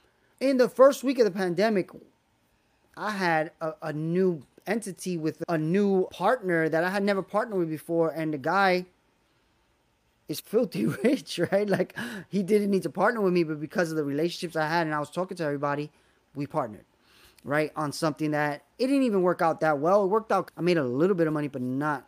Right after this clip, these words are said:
nowhere near what we thought would be. But what it did was it started to foster a relationship between me and that investor. And now we're looking at many other things. So just by me talking to people,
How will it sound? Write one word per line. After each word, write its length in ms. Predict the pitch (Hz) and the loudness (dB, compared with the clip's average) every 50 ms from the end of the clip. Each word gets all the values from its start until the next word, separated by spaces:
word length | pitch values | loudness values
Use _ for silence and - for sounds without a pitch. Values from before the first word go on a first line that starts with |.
| _ _ - | _ _ -10
nowhere 280 | 135 143 147 143 139 | -8 -6 -4 -4 -4
near 160 | 139 143 143 135 | -2 -2 -4 -4
what 100 | 131 120 | -6 -6
we 160 | 123 117 - _ - | -8 -12 -14 _ 0
thought 260 | 160 190 202 170 - - | 2 2 2 0 -2 -6
would 140 | 131 117 107 | -12 -10 -8
be. 220 | 123 123 147 175 - _ _ _ _ _ _ _ _ _ _ _ _ _ _ _ _ _ - | -8 -8 -10 -10 -12 _ _ _ _ _ _ _ _ _ _ _ _ _ _ _ _ _ 0
But 100 | 196 185 | 2 4
what 140 | 185 190 175 | 4 4 4
it 140 | 165 123 | 2 2
did 140 | - 220 262 | 2 2 4
was 180 | 226 190 147 135 | 4 2 0 0
it 80 | 139 | -4
started 340 | - - - 170 165 160 147 147 | -6 -4 -2 0 0 0 0 -4
to 60 | 127 | -8
foster 360 | - - 185 175 165 - 147 | -4 0 0 0 0 0 -4
a 40 | 139 | -4
relationship 640 | 135 135 170 226 254 - 180 165 - 175 156 - - _ _ _ _ _ - | -2 0 2 2 0 0 -4 -6 -4 -4 -4 -4 -8 _ _ _ _ _ -6
between 420 | 165 165 - - 170 165 147 135 | -6 -6 -4 -4 -2 -2 0 0
me 160 | 147 165 170 160 | 2 2 2 2
and 100 | 156 156 | 2 0
that 120 | 151 147 | 0 -2
investor. 560 | 143 139 131 170 214 220 - - - 113 - - _ _ _ _ _ _ _ - | -2 -4 -2 -2 -4 -4 -6 -10 -14 -14 -14 -16 _ _ _ _ _ _ _ -10
And 220 | 165 151 143 135 | -8 -6 -4 -2
now 260 | 156 185 233 247 226 | 0 2 4 4 4
we're 140 | 180 165 160 | 4 2 2
looking 300 | 165 160 - 151 156 156 | 0 0 -2 -4 -4 -2
at 260 | 156 151 147 - - _ - | -2 -2 -4 -6 -10 _ -12
many 500 | 131 143 147 170 214 233 220 214 202 202 | -10 -6 -4 -2 0 0 0 0 2 2
other 220 | 226 269 240 170 | 2 2 2 -2
things. 420 | - - - 113 78 - - - - _ - - - - _ | -4 -8 -12 -16 -16 -18 -20 -20 -20 _ -20 -20 -20 -20 _
So 520 | - - - 220 214 202 196 185 180 165 - _ _ _ _ _ _ _ _ - | -16 -2 2 4 6 6 6 6 4 2 -2 _ _ _ _ _ _ _ _ -14
just 340 | 127 120 220 262 247 - - | 0 2 2 2 2 0 -4
by 180 | 254 226 226 214 | -4 -2 0 0
me 520 | 208 214 233 247 233 220 208 202 214 220 - _ _ | 0 0 0 0 0 0 0 -2 -4 -8 -12 _ _
talking 340 | - - 147 165 170 - 196 185 | -12 -8 -8 -6 -6 -6 -8 -10
to 100 | - 190 | -8 -8
people, 420 | 202 208 196 180 180 180 185 | -6 -6 -6 -6 -6 -8 -8